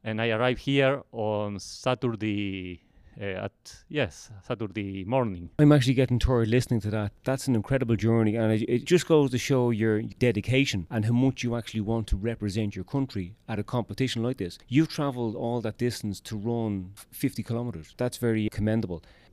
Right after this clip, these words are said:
Speaker 2: Is the sport of ultra running popular in Uruguay? What got you into it?
Speaker 1: Well, I would say it is compared to other Latin American countries,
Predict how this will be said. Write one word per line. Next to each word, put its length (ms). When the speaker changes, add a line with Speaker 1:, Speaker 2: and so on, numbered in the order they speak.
Speaker 2:
Is 280
the 300
sport 480
of 100
ultra 300
running 480
popular 480
in 80
Uruguay? 480
What 160
got 160
you 160
into 220
it? 80
Speaker 1:
Well, 420
I 100
would 160
say 220
it 220
is 160
compared 480
to 420
other 220
Latin 300
American 400
countries, 540